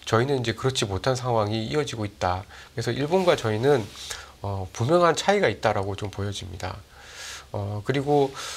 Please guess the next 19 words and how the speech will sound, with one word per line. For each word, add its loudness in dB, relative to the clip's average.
그 -2
리레이팅을 6
위해서는 4
결국은 0
이 -2
정부의 6
어떤 4
캠페인만으로는 2
되진 -4
않고요. -2
결국에는 0
이제 0
정말 2
기업들의 4
이익이, 0
수익성이 0
좀 -2
좋아져야 2
되는데 -2